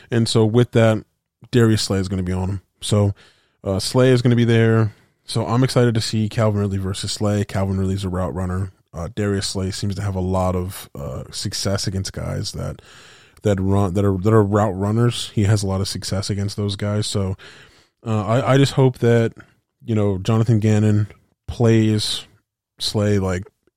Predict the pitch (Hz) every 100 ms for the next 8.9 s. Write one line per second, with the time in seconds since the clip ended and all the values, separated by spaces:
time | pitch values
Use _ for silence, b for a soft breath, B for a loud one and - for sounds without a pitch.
0 | _ _ - 120 117 117 123 127 131 -
1 | - 104 104 - 95 85 104 107 101 113
2 | 101 98 107 - 104 104 - 98 - 123
3 | - 101 95 98 104 - B B B B
4 | B - 101 92 92 95 110 107 107 107
5 | - 98 98 98 101 95 92 101 92 90
6 | B B B B _ - 117 135 139 127
7 | 113 92 117 127 110 107 110 104 95 98
8 | 101 104 104 95 - - 101 - -